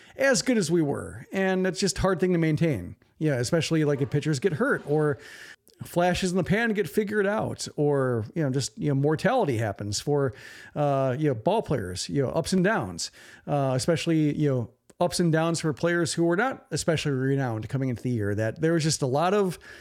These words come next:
uh, volatility with, uh, these players. And right now it seems like, uh, they're clashing, like, the, the volatility on the offense, great. Uh, good volatility.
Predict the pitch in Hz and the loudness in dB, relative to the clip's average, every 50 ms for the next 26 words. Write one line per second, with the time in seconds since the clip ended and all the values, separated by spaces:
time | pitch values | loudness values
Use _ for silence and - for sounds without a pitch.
0 | - - - - - - - - 170 170 165 135 170 185 220 214 - - 220 254 | -20 -20 -20 -20 -20 -10 -4 0 0 2 2 4 2 2 2 2 0 2 4 4
1 | 269 190 143 110 85 90 90 92 92 - 151 151 - - _ _ _ _ _ _ | 4 4 0 -2 -6 -8 -10 -10 -4 -2 -2 -2 -2 -6 _ _ _ _ _ _
2 | - - 143 135 131 123 139 139 123 - - - 147 147 156 170 170 127 160 - | -2 0 0 0 2 0 0 0 -2 -2 -2 0 0 2 2 2 0 0 -2 0
3 | 165 160 160 156 147 156 170 175 170 165 190 208 214 202 151 - - 190 185 165 | 0 2 4 4 4 4 4 2 2 2 2 2 2 2 0 2 2 2 2 4
4 | 147 170 165 160 151 - - 175 175 170 170 170 170 170 156 160 165 170 170 165 | 2 2 2 0 0 0 0 0 2 2 2 2 2 2 2 2 2 2 2 0
5 | 165 160 139 113 - _ _ _ - - - 185 240 262 - - 156 139 175 214 | 0 0 -2 -4 -6 _ _ _ -8 -2 0 2 2 2 0 -2 -2 -2 -2 -2
6 | 190 - 151 156 127 143 160 147 139 - 131 143 143 139 131 127 117 151 160 165 | -2 -2 -2 -2 0 0 0 0 0 -2 -2 0 0 0 0 0 0 0 0 0
7 | 151 - 175 180 175 170 165 160 147 147 143 160 - 226 - 175 185 202 - - | 2 2 2 2 4 4 2 2 2 2 0 0 0 0 0 -2 -2 -2 -4 -6
8 | - - 208 330 - - - - - - - - - - - - - - 170 160 | -2 -2 0 0 0 -4 -6 -10 -12 -18 -20 -20 -20 -18 -20 -18 -10 -4 -2 0
9 | 165 160 160 156 151 127 156 147 220 175 175 160 143 131 - 143 135 131 127 117 | 2 2 2 0 0 2 2 2 2 4 2 2 2 0 -2 -2 -2 -2 -2 -4
10 | 95 98 | -6 -8